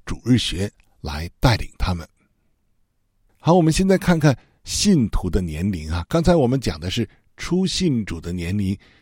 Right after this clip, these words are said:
就表明这个布道的情况。那信徒的年龄呢，在教会当中有百分之六十四以上是中年的信徒，这样的比例最高。这个呢，是一个比较健康的现象。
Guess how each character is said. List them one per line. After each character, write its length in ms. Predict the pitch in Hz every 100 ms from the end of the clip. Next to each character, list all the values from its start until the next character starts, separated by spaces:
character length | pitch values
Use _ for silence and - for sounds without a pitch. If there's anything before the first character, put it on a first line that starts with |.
| _
就 280 | 120 107 92
表 300 | - 85 -
明 160 | 82 104
这 120 | 113
个 80 | 104
布 280 | - 143 92
道 160 | 104
的 120 | 90
情 260 | - - 78
况。 240 | - - - _ _ _ _
那 180 | 147 - - _
信 460 | - 196 208 160 117
徒 140 | 135
的 140 | 139
年 240 | 123 110 131
龄 200 | 113 113
呢， 120 | 117 - _ _
在 160 | - 131
教 220 | - 160
会 100 | 139
当 220 | 151 151
中 180 | 156 - _ -
有 140 | 151
百 220 | 151 98
分 180 | 101 160
之 220 | 160 180 -
六 240 | 185 170
十 140 | 170
四 260 | 160 - 165
以 140 | 82
上 200 | - 123 - _
是 200 | - 120 - -
中 320 | 196 196 180
年 180 | 85 90
的 60 |
信 260 | - 107 82
徒， 240 | - 80 - _ _ _ _
这 100 | 139
样 80 | 117
的 60 |
比 160 | 101 73
例 160 | 87 92
最 160 | 90
高。 260 | - 107 - _ _ _ _ _ _
这 140 | - 185
个 100 | 151
呢， 120 | 135
是 160 | -
一 60 | 127
个 100 | 123
比 240 | - 87
较 180 | 78 107
健 360 | - 175 147 95
康 240 | - 123
的 40 | 104
现 280 | - 98 80
象。 200 | 101